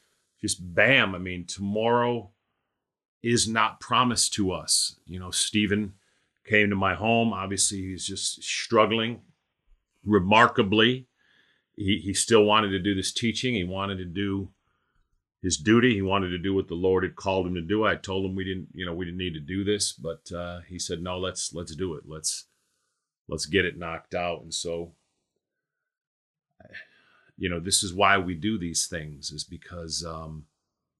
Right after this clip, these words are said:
you know, life is about knowing Jesus. Stephen did,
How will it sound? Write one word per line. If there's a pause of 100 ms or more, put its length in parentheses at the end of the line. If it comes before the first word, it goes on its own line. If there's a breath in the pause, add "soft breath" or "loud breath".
(320)
you
know,
life
is
about
knowing
Jesus.
Stephen
did,